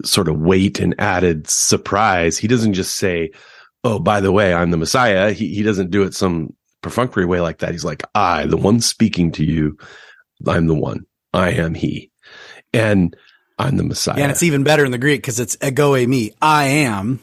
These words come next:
Speaker 1: Mm.
Speaker 2: I am, comma, the one speaking to you." And she just said, "When he comes, he will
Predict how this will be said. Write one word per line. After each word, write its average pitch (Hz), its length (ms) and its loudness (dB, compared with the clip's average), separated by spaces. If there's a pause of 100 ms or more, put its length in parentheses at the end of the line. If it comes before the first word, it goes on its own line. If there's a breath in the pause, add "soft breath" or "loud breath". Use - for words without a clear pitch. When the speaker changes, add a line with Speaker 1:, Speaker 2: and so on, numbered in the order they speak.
Speaker 1:
Mm. 101 1000 2
Speaker 2:
I 143 160 0
am, 131 380 0
comma, 135 540 0 (200 soft breath)
the 135 160 0
one 135 280 2
speaking 131 460 -2
to 120 120 -6
you." 113 400 -2 (400)
And 131 100 -4
she 165 160 -2
just 131 220 0
said, 127 480 2
"When 127 180 -2
he 131 140 0
comes, 143 460 2
he 147 120 0
will 123 200 -2